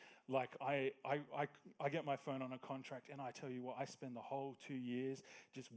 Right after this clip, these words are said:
waiting to get the next when my contract ends and I can upgrade, and I'm excited about it. But, like, just recently, I, I s-, the iPhone eleven came out, and the same week, the day after the iPhone eleven was launched,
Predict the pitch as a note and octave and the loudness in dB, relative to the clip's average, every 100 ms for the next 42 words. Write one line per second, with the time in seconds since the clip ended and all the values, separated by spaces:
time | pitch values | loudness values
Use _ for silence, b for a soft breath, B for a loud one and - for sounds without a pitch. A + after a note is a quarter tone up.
0 | G#2+ B2 C#3+ C#3 C#3+ D3 B B C#3 A#2+ | -6 -4 -2 -4 -4 -6 B B -2 0
1 | C#3+ - B2+ B2+ C#3 D3+ - - - B | 0 -2 -6 0 2 0 -4 -8 -12 B
2 | B C#3 C3 B2+ D3+ C#3+ - C3 - C#3 | B 0 0 0 0 0 2 0 0 0
3 | D3 D3 C3 C3+ C3 C3 - C#3 - C#3+ | 0 0 -2 -2 -4 -6 -2 -2 -2 0
4 | C3+ C3 C3 B2 A#2 A2+ - C#3+ C3+ C#3 | 4 4 2 0 -6 -8 -2 2 4 4
5 | C3+ C3 C3+ C3+ - - B B D3 D#3+ | 4 4 6 6 4 -2 B B 6 10
6 | D3+ D3+ C#3+ - - C3 F3 C#3+ D#3 D3 | 10 10 6 -6 0 4 4 6 2 4
7 | - F3 F3 F3+ - D3 C#3+ D3 D3 - | 0 2 4 2 2 2 2 0 -2 -2
8 | - B2 C#3+ D3 - C#3+ C3 B2+ C3+ C3+ | -6 0 2 2 2 0 2 0 2 6
9 | C3 C#3 D#3 - D3 C#3 D#3 - _ _ | 6 4 -2 -2 -2 0 -2 -4 _ _
10 | B B B D3 D3 C#3 - F3+ F#3+ G#3 | B B B 0 2 2 2 4 4 2
11 | G3+ - - B2 D3 D3 C#3 - - B2+ | 0 -4 -10 0 4 4 2 -8 -6 -4
12 | C3 D3 E3+ F#3+ D3+ D#3+ - - B2 C3 | 0 4 8 8 8 6 4 0 -2 0
13 | C3 C#3+ - C#3 C3 C#3 C3+ C3 C#3 B2+ | -2 -2 -2 -2 0 2 4 6 4 0
14 | A#2+ A#2 B2 A#2+ G#2+ - | -4 -4 -2 -2 -4 -10